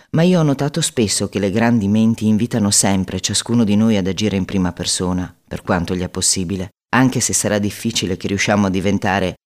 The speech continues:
una delle cinque Montalcini che, secondo Roger Sperry, neurobiologo, basterebbero per dare una svolta al mondo. Ma facendo mio questo invito a metterci in gioco in prima persona, ricordo i nomi di queste donne, tra le tante,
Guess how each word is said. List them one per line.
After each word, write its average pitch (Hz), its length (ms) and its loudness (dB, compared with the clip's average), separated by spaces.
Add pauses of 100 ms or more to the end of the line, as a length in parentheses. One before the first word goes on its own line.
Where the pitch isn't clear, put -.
(100)
una 185 260 4
delle 131 280 2
cinque 151 360 2
Montalcini 101 840 0
che, - 120 -6
secondo 107 480 0
Roger 98 380 -2
Sperry, 92 680 -4
neurobiologo, 92 880 -2 (120)
basterebbero 147 680 0
per 127 160 -4
dare 123 220 2
una 117 180 4
svolta 98 380 -2
al 87 80 -2
mondo. 85 460 -4 (260)
Ma 107 100 0
facendo 120 460 2
mio 101 240 2
questo - 300 -4
invito 101 380 0
a 90 40 0
metterci 95 460 -2
in 95 40 2
gioco 110 300 -2
in 90 60 0
prima 95 280 -2
persona, 90 600 -4 (200)
ricordo 143 400 2
i 117 60 4
nomi 139 220 2
di 117 100 0
queste 113 300 -2
donne, 92 420 0
tra 95 180 -2
le 85 140 -4
tante, 90 500 -4